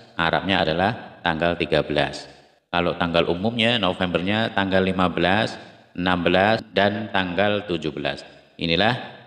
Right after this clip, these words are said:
jadwal kita berpuasa Ayyamul Bid.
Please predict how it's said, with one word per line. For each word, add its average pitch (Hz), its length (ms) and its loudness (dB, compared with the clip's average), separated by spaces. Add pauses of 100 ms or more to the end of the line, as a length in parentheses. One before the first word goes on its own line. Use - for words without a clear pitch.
(140)
jadwal 95 480 4
kita 101 400 -2
berpuasa 87 720 0
Ayyamul 82 720 0
Bid. 71 240 -6